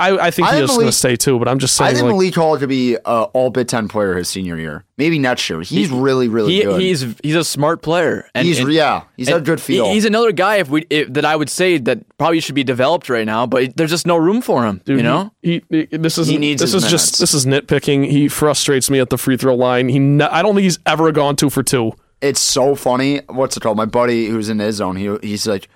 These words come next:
Speaker 2: "One for two, book it. One
Speaker 1: Will?
Speaker 2: for two." Yeah, Will, Will.
Speaker 1: No, shout out Will.
Speaker 2: <laughs> Yeah.
Speaker 1: Will, I'm exa-, I'm with you, Will. He
Speaker 2: Yeah.
Speaker 1: literally, I,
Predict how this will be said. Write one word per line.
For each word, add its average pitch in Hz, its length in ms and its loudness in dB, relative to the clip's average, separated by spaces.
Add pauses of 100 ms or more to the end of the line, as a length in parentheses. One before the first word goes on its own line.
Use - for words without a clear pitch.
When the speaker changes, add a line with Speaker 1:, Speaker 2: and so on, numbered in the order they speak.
(220)
Speaker 2:
"One 127 120 0
for 117 140 -4
two, 120 160 -2
book 87 260 -4
it. 78 180 -6
One 113 160 0
Speaker 1:
Will? 143 140 4
Speaker 2:
for 202 180 2
two." 151 80 0
Yeah, 120 200 2
Will, 156 360 2
Will. 170 200 2
Speaker 1:
No, 269 240 2
shout 302 260 2
out 349 180 4
Will. 262 260 4
Speaker 2:
<laughs> - 20 -2
Yeah. 247 260 4
Speaker 1:
Will, 320 140 4
I'm 254 160 2
exa-, 240 320 2
I'm 220 160 2
with 247 200 2
you, 196 120 2
Will. 160 340 4
He 220 140 2
Speaker 2:
Yeah. 165 160 4
Speaker 1:
literally, 339 360 4
I, - 140 -2